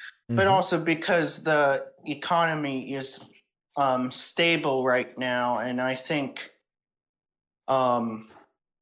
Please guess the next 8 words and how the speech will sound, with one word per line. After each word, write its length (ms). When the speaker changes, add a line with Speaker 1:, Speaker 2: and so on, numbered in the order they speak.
Speaker 1:
also 760
there, 580
I 100
think 380
people 520
will 240
care, 580
um, 600